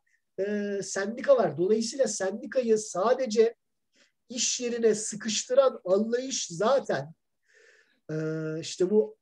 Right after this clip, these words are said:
altmışlar, yetmişler Fordist döneminin bir karikatürleşmesiyle ancak iddia edilebilir. Genel sendikal hareket tarihine baktığın zaman kendini sadece iş yeriyle sen şey yapan bir sendikal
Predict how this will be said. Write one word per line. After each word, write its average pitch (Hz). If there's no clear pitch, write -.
altmışlar, 220
yetmişler 226
Fordist 214
döneminin 233
bir 262
karikatürleşmesiyle 254
ancak 208
iddia 160
edilebilir. 139
Genel 254
sendikal 226
hareket 233
tarihine 233
baktığın 233
zaman 240
kendini 254
sadece 277
iş -
yeriyle 240
sen 240
şey 254
yapan 233
bir 226
sendikal 233